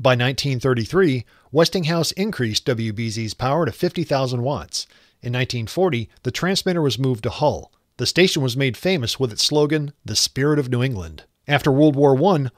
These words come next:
wireless radio grew with an increase in ham radio operators.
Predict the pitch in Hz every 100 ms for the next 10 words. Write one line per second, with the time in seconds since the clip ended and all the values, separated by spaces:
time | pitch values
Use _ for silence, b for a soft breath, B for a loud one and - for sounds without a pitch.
0 | b 123 185 190 170 175 175 175 160 131
1 | 120 226 110 90 123 156 220 - 120 -
2 | 113 143 139 156 180 107 101 107 98 85
3 | - -